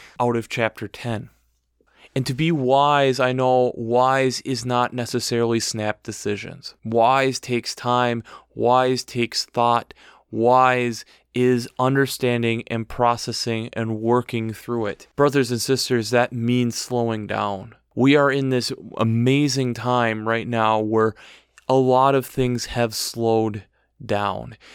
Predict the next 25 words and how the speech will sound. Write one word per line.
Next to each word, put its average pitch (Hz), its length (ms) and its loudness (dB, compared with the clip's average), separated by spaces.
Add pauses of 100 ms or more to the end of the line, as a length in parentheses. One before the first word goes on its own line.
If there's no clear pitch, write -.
(100)
and 131 160 2
the 131 80 4
value 135 640 4
of 127 160 2
what 127 380 2
is 123 220 0
important 131 800 0
in 113 140 -4
this 113 260 -6
life, 107 500 -4 (560)
I 113 120 0
think, 127 320 -2
has 123 280 0
been 120 500 0 (300)
questioned 135 720 -2
and 113 220 -2
thought 127 300 2
about 110 420 2
a 110 60 -2
lot 123 540 0
over 113 220 -4
the 113 140 0
last 110 360 -2
few 110 200 -6
months. 110 540 -6